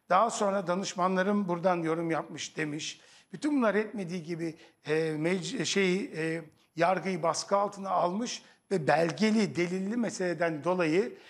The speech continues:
yargı bana ve hakaret eden Bülent Turan'a beş bin ödemeye, beş bin lira ödemeye mahkum etmiş, e, bir hale geldiğim bir isim. Yarın bir gün kim kime ne öder göreceğiz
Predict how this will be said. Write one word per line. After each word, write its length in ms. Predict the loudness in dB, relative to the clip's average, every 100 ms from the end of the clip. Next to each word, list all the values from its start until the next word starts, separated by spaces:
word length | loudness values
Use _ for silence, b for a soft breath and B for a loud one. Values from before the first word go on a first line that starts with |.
| B B
yargı 500 | 2 4 2 0 2
bana 520 | 4 4 4 2 -2 B B _
ve 280 | 2 2 0 -4 -8 -10 -12 _
hakaret 460 | 0 2 4 2 0
eden 280 | 0 0 0
Bülent 320 | 0 -2 -4
Turan'a 460 | -2 2 2 2
beş 280 | 2 2 -2
bin 100 | -4
ödemeye, 440 | -4 -2 0 0 0
beş 260 | 0 -2
bin 80 | -4
lira 100 | -4
ödemeye 340 | -4 -4 -4
mahkum 380 | -2 -2 -4 -8
etmiş, 380 | -8 -8 -12 -12 b b _
e, 140 | -8 -2
bir 100 | 0
hale 320 | 2 4 2
geldiğim 560 | 2 0 0 -2 -2 -2
bir 80 |
isim. 400 | -4 -4 -4 -4 B B B 0
Yarın 320 | 2 4 0
bir 60 | 0
gün 340 | 0 0 -2 -14 _
kim 220 | 2 2
kime 280 | 2 0 2
ne 120 | 2
öder 420 | 2 2 2 -2 -2
göreceğiz 560 | -2 2 2 2 0